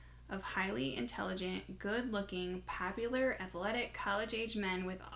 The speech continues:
all with promising futures, basically what he called the best of the best. They're disappearing, only to be found in bodies of water later and classified as accidental drownings.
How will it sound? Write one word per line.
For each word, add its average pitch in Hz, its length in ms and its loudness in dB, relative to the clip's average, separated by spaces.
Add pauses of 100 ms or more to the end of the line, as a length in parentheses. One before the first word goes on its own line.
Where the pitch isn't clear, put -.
(140)
all 269 220 4
with 196 160 2 (240)
promising 240 440 4
futures, 185 440 0
basically 254 420 4
what 196 140 2
he 202 140 -2
called 185 360 -2
the 185 60 -2
best 170 320 -6
of - 40 -6
the - 60 -6
best. - 400 -8 (680)
They're 208 160 6
disappearing, 220 760 2
only 220 220 2
to 247 80 6
be 269 100 4
found 220 260 6
in 214 100 6
bodies 190 300 2
of 202 120 0
water 190 240 4
later 180 260 0
and 180 120 -4
classified 175 520 -4
as 190 100 -2
accidental 185 480 -4
drownings. 220 540 -4